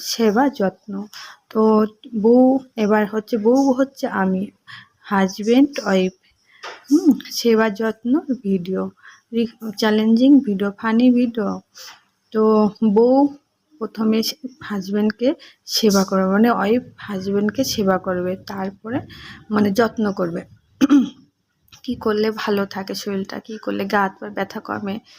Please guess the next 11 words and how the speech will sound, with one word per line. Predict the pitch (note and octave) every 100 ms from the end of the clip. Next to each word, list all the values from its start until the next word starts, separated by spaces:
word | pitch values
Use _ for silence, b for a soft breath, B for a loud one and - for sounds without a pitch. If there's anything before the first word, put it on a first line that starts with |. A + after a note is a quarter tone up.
| b b
কীভাবে | - A3+ A3 A3
ম্যাসাজ | G#3 G3 A3 -
করতে | - G#3 -
হবে | C4 E4+
সেটা | A3+ -
দেখাবো। | G3 - - G#3 G#3+ - B B -
আর | F#3 F#3 F#3 - -
প্রথমে | - B3+ C#4 C#4
আমি | A#3+ G#3 G#3+
যাব, | G#3+ A3 A#3 D4 -
তারপরে | G#3+ G3 G3+ - G3+